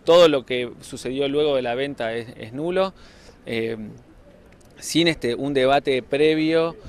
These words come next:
respecto de qué se quiere con esa tierra estratégica para el Bolsón. Digo, un debate previo con, con todos los actores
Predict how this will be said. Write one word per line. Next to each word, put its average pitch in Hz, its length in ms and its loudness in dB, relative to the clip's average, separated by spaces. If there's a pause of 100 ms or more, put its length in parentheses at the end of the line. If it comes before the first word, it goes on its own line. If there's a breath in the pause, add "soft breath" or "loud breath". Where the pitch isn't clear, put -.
(200 loud breath)
respecto 120 440 -6
de 117 80 -4
qué 147 160 -4
se 127 140 -10
quiere 135 340 -4
con 117 180 -12
esa 110 180 -12
tierra 123 280 -6
estratégica 113 580 -12
para 110 160 -10
el 107 60 -12
Bolsón. 110 360 -12
Digo, 110 220 -12 (100)
un 123 80 -8
debate 127 320 -2
previo 139 280 -4
con, 117 240 -10 (460 loud breath)
con 120 200 -6
todos 175 180 4
los 151 140 -2
actores 156 580 0